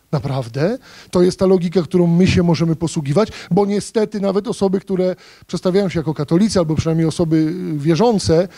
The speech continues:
też w to się wpisują. Czy jeżeli za naszą ścianą jest, nie wiem, ktoś mordowany, bity, a my tego nie widzimy, może nawet słabo słyszymy, ale choćby wiemy, to to już nas nie powinno interesować?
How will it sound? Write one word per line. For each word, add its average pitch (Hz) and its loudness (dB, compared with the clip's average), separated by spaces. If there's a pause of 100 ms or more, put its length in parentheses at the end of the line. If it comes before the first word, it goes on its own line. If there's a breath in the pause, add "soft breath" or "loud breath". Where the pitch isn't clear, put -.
(340 loud breath)
też 262 0
w - -18
to 262 -2
się 262 -4
wpisują. 226 -2 (500 loud breath)
Czy - 4
jeżeli 214 4
za 208 4
naszą 214 0
ścianą 160 -2
jest, 190 0
nie 175 0
wiem, 147 -4
ktoś - -4
mordowany, 160 2
bity, 139 -4 (200 loud breath)
a 170 0
my 185 4
tego 214 4
nie 220 6
widzimy, 190 4
może 240 0
nawet 277 0
słabo 254 0
słyszymy, 175 0
ale 156 0
choćby 233 2
wiemy, 156 0 (360 soft breath)
to 208 -2
to 220 2
już 185 2
nas 190 -2
nie 180 4
powinno 165 2
interesować? 156 -2